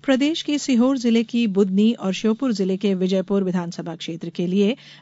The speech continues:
राज्य निर्वाचन आयोग ने तैयारियां शुरू कर दी हैं। मुख्य निर्वाचन पदाधिकारी सुखबीर सिंह ने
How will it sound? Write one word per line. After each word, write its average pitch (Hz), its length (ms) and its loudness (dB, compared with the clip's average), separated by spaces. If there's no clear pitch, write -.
राज्य 247 380 0
निर्वाचन 202 500 -2
आयोग 185 280 0
ने 190 160 0
तैयारियां 180 500 -2
शुरू 185 300 -4
कर 180 180 -4
दी 190 180 -2
हैं। 185 200 -2
मुख्य 247 280 0
निर्वाचन 196 460 0
पदाधिकारी 185 680 -2
सुखबीर 180 360 -6
सिंह 196 260 -2
ने 190 220 0